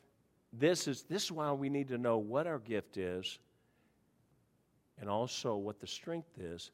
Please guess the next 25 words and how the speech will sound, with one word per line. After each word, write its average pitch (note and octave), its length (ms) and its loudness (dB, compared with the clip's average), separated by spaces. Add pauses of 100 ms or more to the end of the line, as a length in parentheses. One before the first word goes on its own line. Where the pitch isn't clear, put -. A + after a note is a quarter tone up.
(220)
and F#2+ 80 -6
what F#2+ 160 -8
the F#2 60 -6
weakness E2+ 500 -10
is, - 320 -18 (880)
because G#2+ 400 -4
that B2 240 0
protects - 640 -8 (100)
us G2 440 -6 (480)
and C3+ 360 4 (560)
it B2 140 2
allows A2 440 4
the G#2+ 100 -8
servant C3 500 -4
to A2 100 -2
be G#2 160 -2
willing A2+ 500 2
to G#2 140 -4
let G2+ 240 -2
someone G#2 600 -2
come A2+ 260 -4
in A#2+ 120 -4
authority A2 540 2
and F#2 140 -6
say, G2 320 0